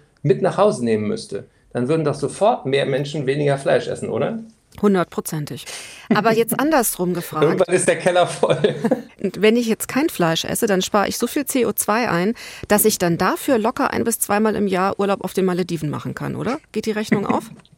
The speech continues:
Speaker 1: <laughs> Ja, jeder rechnet sich sein eigenes Verhalten schön. Da bin ich ja auch keine Ausnahme. Ich, ich will niemandem ein schlechtes Gewissen machen, sondern einfach nur klarstellen, wir haben als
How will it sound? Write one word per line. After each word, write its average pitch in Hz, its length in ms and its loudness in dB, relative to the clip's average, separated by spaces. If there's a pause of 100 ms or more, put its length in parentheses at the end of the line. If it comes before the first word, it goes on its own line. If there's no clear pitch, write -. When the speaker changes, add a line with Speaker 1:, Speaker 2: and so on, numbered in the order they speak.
(180)
Speaker 1:
<laughs> 180 60 -2 (1400)
Ja, 135 160 4
jeder 139 340 4
rechnet 143 300 0
sich 120 160 -6
sein 113 180 0
eigenes 120 280 -4
Verhalten 117 320 0
schön. 107 280 -2
Da 104 60 -2
bin 107 180 -6
ich 110 100 -14
ja 104 120 -4
auch - 140 -14
keine 104 180 0
Ausnahme. 104 460 -8 (580)
Ich, - 300 -8
ich - 160 -10
will 139 120 4
niemandem 143 360 2
ein 123 60 2
schlechtes - 380 -4
Gewissen 185 320 2
machen, 139 220 2
sondern 117 220 2
einfach 123 240 -2
nur 120 480 4
klarstellen, 127 680 0 (380)
wir 113 160 -2
haben 139 480 -2
als - 560 -2